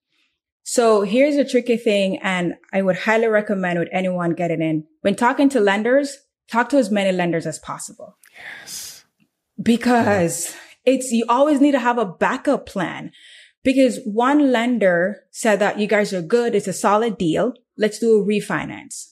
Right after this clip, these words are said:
Speaker 1: We're good." Only to find out that my partner who had, he was a s-, uh, had his green card. "Oh, you need, he needs two years of self-employment tax return." He only had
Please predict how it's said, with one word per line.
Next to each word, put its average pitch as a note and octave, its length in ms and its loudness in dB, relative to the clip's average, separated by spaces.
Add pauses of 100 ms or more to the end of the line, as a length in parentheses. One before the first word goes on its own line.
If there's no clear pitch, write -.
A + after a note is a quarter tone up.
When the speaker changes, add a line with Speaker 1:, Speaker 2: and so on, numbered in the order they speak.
(140)
Speaker 1:
We're F#3 240 0
good." E3 360 -2 (340)
Only C#4 260 4
to C4+ 80 -6
find A3 180 2
out F#3+ 140 -2
that F#3+ 160 2
my F3 160 0
partner A#3 460 2
who G3+ 180 -2
had, E3 460 0 (140)
he F#3 380 -4
was F3+ 160 0
a E3 40 -4
s-, - 240 -10
uh, F#3 240 0
had F3 180 -4
his D#3+ 140 -4
green C4+ 220 2
card. E3 300 -2 (560)
"Oh, A3 540 2
you A3+ 160 0
need, A3+ 220 2
he A3 140 -2
needs G#3+ 280 -2
two C#4+ 540 2
years G3+ 720 2 (120)
of F#3 220 -2
self-employment F3+ 1160 -2
tax - 380 -6
return." - 340 -20 (360)
He F3+ 240 -4
only F3+ 240 0
had D#3+ 380 -8